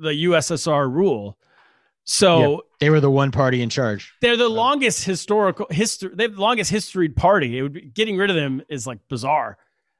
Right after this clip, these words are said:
Speaker 1: and seemed
Speaker 2: Yeah.
Speaker 1: like it had no chance.
Speaker 2: Actually,
Speaker 3: It's a good name. I told you.
Speaker 2: <laughs> Yeah.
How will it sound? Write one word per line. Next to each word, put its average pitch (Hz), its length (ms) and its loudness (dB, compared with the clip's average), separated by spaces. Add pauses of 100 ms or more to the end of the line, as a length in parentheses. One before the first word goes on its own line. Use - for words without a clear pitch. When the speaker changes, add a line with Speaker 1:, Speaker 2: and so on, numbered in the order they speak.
Speaker 1:
and 127 260 -8
seemed 135 140 0
Speaker 2:
Yeah. 123 140 6
Speaker 1:
like - 120 -6
it 127 60 -14
had 127 120 -10
no 127 140 -6
chance. 127 400 -8
Speaker 2:
Actually, 175 480 2
Speaker 3:
It's 127 100 -6
a 120 40 -12
good 135 140 -10
name. 160 220 -2
I 117 80 -6
told 147 200 -2
you. 104 100 -6 (460)
Speaker 2:
<laughs> - 200 -20
Yeah. 151 600 2